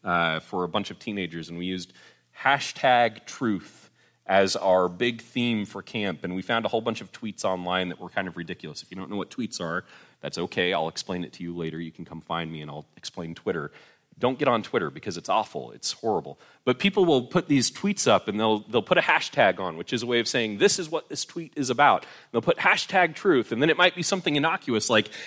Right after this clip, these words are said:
Hashtag truth, Chick-fil-A is life, right? That's their big thing. Like, "This is the most wonderful thing I've ever discovered." Hashtag truth.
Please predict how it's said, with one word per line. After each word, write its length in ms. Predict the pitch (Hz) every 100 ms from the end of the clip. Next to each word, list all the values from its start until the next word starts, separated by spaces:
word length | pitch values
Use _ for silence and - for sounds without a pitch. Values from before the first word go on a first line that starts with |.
| - -
Hashtag 520 | 196 - 208 175 151
truth, 400 | - 175 120 - - _
Chick-fil-A 560 | - 240 - 185 160 160
is 160 | 143 127
life, 600 | 165 160 90 - - - _
right? 340 | 101 127 175 -
That's 220 | 135 -
their 160 | 143 131
big 220 | 139 135
thing. 220 | 151 107
Like, 140 | 87
"This 160 | - 139
is 120 | 143
the 80 | 151
most 220 | 160 -
wonderful 380 | 151 180 165 160
thing 160 | 170 156
I've 100 | 143
ever 180 | 151 151
discovered." 460 | 139 180 151 92 - - -
Hashtag 580 | 190 160 - 196 180 160
truth. 520 | - 196 131 -